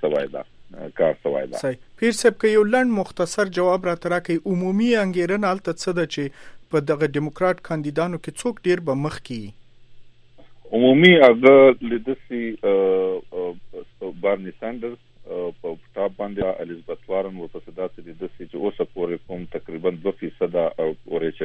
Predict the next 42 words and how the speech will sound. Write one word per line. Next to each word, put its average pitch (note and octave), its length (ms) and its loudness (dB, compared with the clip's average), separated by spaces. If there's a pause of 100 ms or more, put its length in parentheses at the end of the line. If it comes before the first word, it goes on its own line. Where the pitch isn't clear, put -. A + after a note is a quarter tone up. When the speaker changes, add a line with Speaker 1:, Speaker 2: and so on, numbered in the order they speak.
Speaker 1:
شمیره E2 380 -2
سوې G#2 260 0
ده، F#2+ 80 2 (200)
هغه E2+ 140 0
Speaker 2:
صحیح. D#2+ 120 -8
Speaker 1:
خلکو F#2 220 -4 (100)
کړې F2+ 220 -2
ده - 80 -4
چې - 180 -16
کوم E2 220 -12
دلته E2 240 -6 (160)
هغوی D#2+ 280 -6
نظر F2 220 0
پرې F#2 240 -8
لري. E2+ 220 -4 (180)
Speaker 2:
مهم. C3+ 260 -10
Speaker 1:
نو - 140 -18
بارني F2 320 -2
سانډرز G#2 400 -4
په F#2+ 60 -2 (420)
ټول G#2 220 0
نه G2 120 -6
مخ - 200 -6
شه G2 100 -2
ده، F#2 180 -2
ورپسې - 340 -6
الیزابت F2+ 480 -6
وارن G2 300 -2
ده F2 60 -2
او E2 160 -4
په D#2+ 100 -4
دریم F#2 260 -6
نمبر F2 360 -4
باندې E2 320 -6 (640)
میر F2 260 2
پیټ F#2 200 -2 (120)
ده. - 100 -10 (200)
Speaker 2:
صحیح. A2+ 220 -6
مهرباني. D3+ 600 2 (320)
پیر D#3 240 0
زبیر D3 300 0
شاه E3 120 2